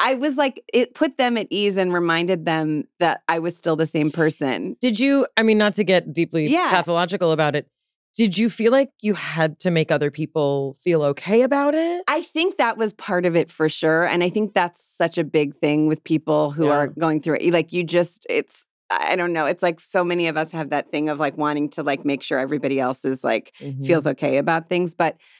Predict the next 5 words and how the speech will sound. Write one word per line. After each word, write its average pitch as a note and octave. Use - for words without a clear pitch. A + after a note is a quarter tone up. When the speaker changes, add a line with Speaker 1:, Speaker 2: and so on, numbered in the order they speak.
Speaker 1:
I, A#3+
um, F#3
I A3+
just, C#4+
I, A3+